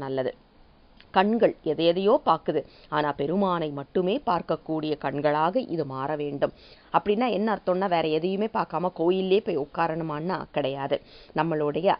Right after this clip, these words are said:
ஆனாய நாயனார் பண்ணா மாதிரி எதை பார்த்தாலும் சிவபெருமானாக தெரிய வேண்டும். ஒரு செடியை பார்த்தாலும், கல்லை பார்த்தாலும், மலையை பார்த்தாலும், வீடை பார்த்தாலும், ஏன் ஒரு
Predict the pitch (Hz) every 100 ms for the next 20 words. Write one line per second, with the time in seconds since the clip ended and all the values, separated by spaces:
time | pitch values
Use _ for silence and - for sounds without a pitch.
0 | 156 214 262 220 170 160 156 147 - -
1 | 151 147 143 147 170 143 - - - 185
2 | 190 320 - 262 247 - 240 240 302 381
3 | 165 165 175 175 160 156 160 160 185 247
4 | 160 131 127 113 113 - - _ - -
5 | 175 170 147 160 180 233 - 151 - 143
6 | 143 143 - 170 240 277 160 - 143 143
7 | 139 143 165 277 277 160 - 143 139 135
8 | 190 262 285 170 147 156 156 160 - -
9 | 175 202 170 160